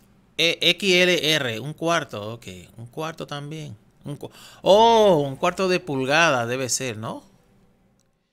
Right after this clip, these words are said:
P dos, P tres. Es-, esto yo no sé mucho. En verdad de la conexión yo no sé mucho. Entonces, eh, la conexión acá es Speakon. Creo que es Speakon Connection. Que eso yo, para mí es la primera vez que, que usaría ese tipo de conexión, Speak-On.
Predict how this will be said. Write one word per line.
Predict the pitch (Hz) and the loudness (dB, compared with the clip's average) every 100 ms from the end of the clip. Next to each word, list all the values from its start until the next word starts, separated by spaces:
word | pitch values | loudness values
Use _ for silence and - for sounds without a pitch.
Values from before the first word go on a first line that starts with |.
| _ _ _ _ | _ _ _ _
P | 156 165 | 0 2
dos, | 165 180 214 - | 4 2 0 -4
P | - 131 | -6 -4
tres. | 143 156 175 | -2 -2 0
Es-, | 165 - | -2 0
esto | 165 196 | 0 2
yo | 170 | 2
no | 165 | 0
sé | - 160 | -2 -4
mucho. | 135 120 127 | -6 -10 -10
En | 120 | -8
verdad | 123 143 | -4 -2
de | 160 | 0
la | 160 | -2
conexión | 165 156 147 - 156 151 143 | -2 -8 -6 -6 -6 -8 -8
yo | 123 | -8
no | 127 | -8
sé | - 123 | -8 -8
mucho. | 107 104 - - - - - - | -10 -14 -18 -20 -20 -20 -10 0
Entonces, | 147 143 190 233 - 196 165 | 0 2 0 2 2 2 4
eh, | 165 160 156 151 | 4 4 2 2
la | 147 | 0
conexión | 143 151 151 190 | -2 -4 0 2
acá | 190 190 190 190 | 2 4 4 4
es | 196 180 - - | 2 0 -4 -6
Speakon. | - - 151 120 101 95 - | -4 -4 -4 -6 -8 -14 -16
Creo | 135 | -14
que | - 156 | -8 -6
es | 139 | -4
Speakon | - 165 160 156 143 | -4 -4 -2 -4 -4
Connection. | 139 131 123 - 110 | -6 -6 -8 -8 -8
Que | 127 | -8
eso | 120 | -6
yo, | 147 139 135 131 127 | -6 -4 -4 -4 -4
para | 127 127 127 | -2 0 0
mí | 151 | 0
es | 151 | 0
la | 143 | 0
primera | 139 135 131 127 | -2 -4 -2 -2
vez | 123 120 | -4 -8
que, | - 117 113 107 101 _ _ _ _ _ _ _ _ | -10 -10 -10 -12 -16 _ _ _ _ _ _ _ _
que | 127 | -8
usaría | 127 127 127 | -4 -4 -2
ese | 131 139 | -4 -6
tipo | 117 123 131 | -6 -6 -6
de | 120 | -6
conexión, | 123 120 113 - 139 131 117 | -10 -12 -6 -6 -4 -6 -6
Speak-On. | - - 151 139 113 107 98 | -8 -4 -4 -4 -8 -10 -14